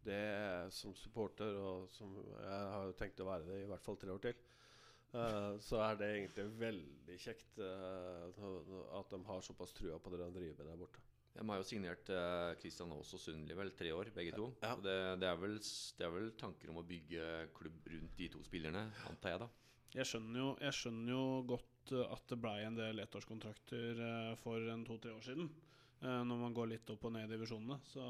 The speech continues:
Speaker 3: så er det lettere å få spillere på et år.
Speaker 1: Ja.
Speaker 3: Eh, og, og det at vi får en del to- og treårskontrakter nå,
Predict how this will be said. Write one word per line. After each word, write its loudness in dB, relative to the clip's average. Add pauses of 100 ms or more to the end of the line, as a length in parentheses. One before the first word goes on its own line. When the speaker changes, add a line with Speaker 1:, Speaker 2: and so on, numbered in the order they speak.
(460)
Speaker 3:
så -2
er -2
det -2 (460)
lettere -4
å -12
få -4
spillere -4 (240)
på -4 (160)
et -10
år. -4 (320)
Speaker 1:
Ja. 4 (180)
Speaker 3:
Eh, 4
og, 6
og 6 (260)
det 8
at 2
vi 4
får 0
en 2
del 2
to- -4
og -4
treårskontrakter -4
nå, 4